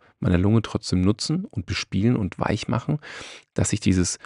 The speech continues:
Lungenvolumen trotzdem erweitern kann und eben nicht in diese flache Brustatmung, dieses,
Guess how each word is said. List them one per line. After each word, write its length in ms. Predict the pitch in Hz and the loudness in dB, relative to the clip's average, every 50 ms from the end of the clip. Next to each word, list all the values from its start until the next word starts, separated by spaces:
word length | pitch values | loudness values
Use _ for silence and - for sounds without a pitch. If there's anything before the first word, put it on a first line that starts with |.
| - _ _ | -20 _ _
Lungenvolumen 640 | 101 101 107 120 131 127 127 120 117 113 113 113 | 2 4 4 4 4 2 2 2 4 4 4 2
trotzdem 340 | - - - - - - - | 2 -2 -4 -6 -4 -4 0
erweitern 480 | - 87 90 80 80 90 - - - - | 0 2 2 4 2 2 0 -2 -4 -4
kann 220 | - - - - | -4 -6 -6 -4
und 160 | - - - | -4 -2 0
eben 180 | 95 98 98 95 | 2 2 2 2
nicht 200 | 101 107 - - | 2 0 0 -2
in 80 | 104 98 | -2 -2
diese 180 | 95 92 90 | -2 -2 -4
flache 340 | - - - - - - 104 | -6 -4 -2 -2 0 0 -2
Brustatmung, 680 | 95 98 98 107 - - - - 98 98 - 92 87 87 | -2 0 0 -2 0 0 0 0 0 0 0 -2 0 0
dieses, 260 | 87 95 90 82 | 0 -2 -2 -4